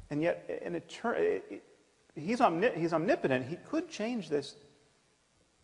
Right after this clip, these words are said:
in an instant. He could give us a sign that would convince everyone in this room. And yet he's not gonna do it.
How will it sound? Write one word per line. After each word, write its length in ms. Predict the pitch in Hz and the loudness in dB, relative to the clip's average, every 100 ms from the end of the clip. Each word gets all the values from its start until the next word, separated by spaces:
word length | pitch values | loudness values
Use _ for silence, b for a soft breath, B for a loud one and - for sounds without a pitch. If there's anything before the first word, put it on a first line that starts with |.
| - | -8
in 80 | |
an 80 | 160 | -4
instant. 460 | 233 302 - 117 - _ | -4 -4 -8 -14 -16 _
He 100 | - 160 | -14 -14
could 320 | - 262 277 | -8 -4 -2
give 180 | 277 202 | 2 2
us 140 | 185 170 | 2 -4
a 60 | |
sign 320 | 160 139 104 113 - _ | -6 -6 -6 -12 -20 _
that 100 | - | -4
would 100 | 139 | -2
convince 340 | - 147 147 135 | -2 -2 0 2
everyone 380 | 151 143 131 123 | 2 2 0 -4
in 80 | |
this 160 | 117 107 | -6 -8
room. 160 | 110 98 - _ b b b b b _ _ _ _ _ _ - | -12 -12 -20 _ b b b b b _ _ _ _ _ _ -4
And 120 | 139 | 2
yet 100 | 139 | 4
he's 140 | 127 | 4
not 200 | 131 131 | 2 2
gonna 140 | 127 117 | 2 -4
do 140 | 104 | -6
it. 100 | 117 | -10